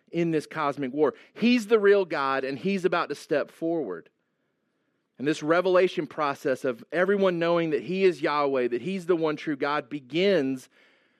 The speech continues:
with an assault on Pharaoh as the serpent leader, right? I don't think it's by accident that the, the Egyptians have adopted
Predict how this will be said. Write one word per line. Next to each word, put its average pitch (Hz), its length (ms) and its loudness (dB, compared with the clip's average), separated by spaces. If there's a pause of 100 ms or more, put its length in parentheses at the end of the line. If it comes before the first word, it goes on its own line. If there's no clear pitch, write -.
(180)
with 175 140 4
an 175 80 2
assault 190 720 -2
on 156 180 -4
Pharaoh 170 800 2 (300)
as 147 160 -6
the 143 120 -6
serpent 190 580 0
leader, 160 520 -4 (140)
right? 185 180 0
I 185 60 -2
don't 208 140 0
think 226 160 2
it's 226 120 -4
by 202 140 2
accident 170 680 -2
that 165 160 -2
the, 170 80 2
the 160 300 0
Egyptians 165 560 4
have 175 140 0
adopted 151 840 0